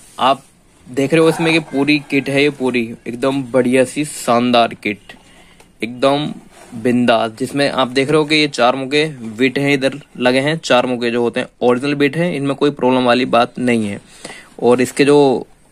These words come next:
इसके ये जो होते हैं देख रहे हो आपके पेच कितने शानदार हैं, कोई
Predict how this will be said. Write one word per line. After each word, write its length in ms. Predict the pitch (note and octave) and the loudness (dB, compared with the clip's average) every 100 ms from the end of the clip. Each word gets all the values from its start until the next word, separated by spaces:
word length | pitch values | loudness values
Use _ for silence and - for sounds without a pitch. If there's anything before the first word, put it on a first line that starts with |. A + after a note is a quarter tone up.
| - - - _ - - | -20 -20 -20 _ -20 -18
इसके 240 | - - | -8 0
ये 180 | C3+ C3+ | 4 4
जो 120 | C3+ C#3 | 6 4
होते 200 | C3+ C#3 | 4 2
हैं 80 | |
देख 140 | C#3+ D3+ | 2 0
रहे 80 | F3 | 0
हो 80 | |
आपके 200 | F3+ F3 F3 | -2 -4 -6
पेच 360 | - C3+ C#3 | 0 0 -2
कितने 260 | - C3 C#3+ | -6 -6 -6
शानदार 540 | - A2 B2 B2 C3 | -2 0 2 2 2
हैं, 220 | C#3+ E3 E3 | 0 -6 -6
कोई 240 | B2 C3+ | -2 -2